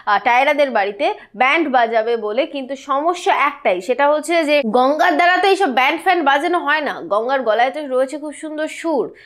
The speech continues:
খুব সুন্দর গান, তার সেই গান গাওয়ার চোটে ঠাকুমার এখন গীতাপাঠ বন্ধ হয়ে গেছে, সা-, তাই জন্য ঠাকুমা এখন মন দিয়ে সেই গানটা শুনছে। তো যাই হোক, তারপরে দেখা যাচ্ছে যে একটা ডেলিভারি বয় এসেছে, ডেলিভারি বয় এসে একটা পিৎজার প্যাকেট ধরিয়ে দিয়ে চলে গেছে।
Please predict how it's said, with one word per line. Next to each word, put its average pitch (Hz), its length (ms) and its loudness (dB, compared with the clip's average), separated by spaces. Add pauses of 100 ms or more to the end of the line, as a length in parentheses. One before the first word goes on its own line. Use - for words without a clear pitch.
(200)
খুব 302 180 -4
সুন্দর 294 420 0
গান, 220 480 0
তার 277 220 2
সেই 381 340 0
গান 269 320 0
গাওয়ার 349 320 4
চোটে 349 400 -2 (220)
ঠাকুমার 330 500 0
এখন 339 220 -2
গীতাপাঠ 277 440 0
বন্ধ 185 320 -6
হয়ে 180 220 -8
গেছে, 190 260 -10
সা-, 233 240 -4
তাই 247 200 0
জন্য 294 220 -8
ঠাকুমা 302 360 -4
এখন 320 180 -6
মন 254 260 -8
দিয়ে 285 140 -8
সেই 294 160 -8
গানটা 214 320 -6
শুনছে। 254 420 -14
তো 359 120 -8
যাই 277 200 -4
হোক, 330 100 -4
তারপরে 339 340 2
দেখা 359 200 2
যাচ্ছে 403 280 2
যে 440 60 2
একটা 370 200 2
ডেলিভারি 330 400 2
বয় 269 280 4
এসেছে, 370 340 -2
ডেলিভারি 269 380 0
বয় 247 260 -2
এসে 294 160 -2
একটা 320 120 -4
পিৎজার 262 420 -4
প্যাকেট 262 420 -2
ধরিয়ে 226 260 -4
দিয়ে 277 160 -6
চলে 175 260 -8
গেছে। 170 300 -14